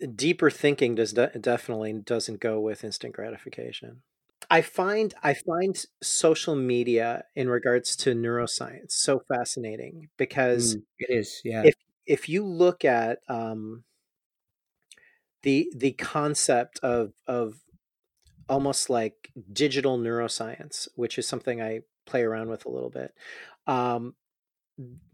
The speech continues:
Speaker 1: we have a natural reward system in our brain, this, this ventral tegmentum, nucleus accumbens, uh,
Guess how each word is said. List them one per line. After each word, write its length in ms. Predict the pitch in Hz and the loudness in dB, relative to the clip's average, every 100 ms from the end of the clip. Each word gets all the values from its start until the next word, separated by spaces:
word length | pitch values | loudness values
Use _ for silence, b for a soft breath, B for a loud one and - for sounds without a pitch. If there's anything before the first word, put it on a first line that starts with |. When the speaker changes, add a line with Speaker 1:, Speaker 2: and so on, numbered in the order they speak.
| _ _ _ _ | _ _ _ _
Speaker 1:
we 220 | 156 151 | -2 4
have 160 | 196 214 | 6 6
a 60 | 175 | 4
natural 420 | 135 139 - 147 | 4 0 0 2
reward 400 | 127 113 120 117 | 4 6 4 4
system 360 | 131 - 123 | -2 -6 -6
in 60 | 113 | -6
our 120 | 110 | -6
brain, 420 | 107 113 110 - | -6 -6 -8 -8
this, 240 | 135 117 - - | -6 -4 -4 -6
this 180 | 113 | -6
ventral 400 | 117 120 117 139 | -2 -2 0 -2
tegmentum, 640 | 123 123 117 110 107 117 110 | 0 -2 -4 -6 -6 -6 -6
nucleus 420 | 107 - 117 - | -6 -4 -4 -4
accumbens, 840 | 110 - 113 110 107 110 107 - - | -6 -8 -6 -6 -6 -8 -10 -12 -10
uh, 260 | 110 - | -10 -10